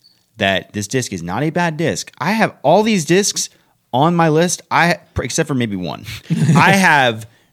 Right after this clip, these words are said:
Speaker 1: bagged and I love as a disc. It just means that they are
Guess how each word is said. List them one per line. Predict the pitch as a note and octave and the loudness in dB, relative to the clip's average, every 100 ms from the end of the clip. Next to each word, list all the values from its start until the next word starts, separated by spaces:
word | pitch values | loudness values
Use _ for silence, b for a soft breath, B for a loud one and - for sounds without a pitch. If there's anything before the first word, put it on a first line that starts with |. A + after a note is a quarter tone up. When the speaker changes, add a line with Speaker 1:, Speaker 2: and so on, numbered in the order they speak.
| _ - | _ -4
Speaker 1:
bagged | G#2+ A2 C3+ E3+ E3+ - - | 0 2 2 -2 -6 -18 -8
and | A#2 A2 G#2 - - | -4 -4 -6 -8 -2
I | A#2 | -2
love | A2+ F#2+ G2 G2 D#2+ - | -2 -4 -2 -2 -4 -8
as | F2+ | -8
a | F2 | -8
disc. | E2+ D2 - - - | -8 -8 -8 -14 -10
It | A2+ | -8
just | A2+ - | -6 -6
means | F#2+ G2+ A#2 B2+ - | -6 -4 -4 -6 -8
that | F#2+ F2 | -6 -6
they | F2+ E2+ | -6 -6
are | E2 D#2 | -6 -10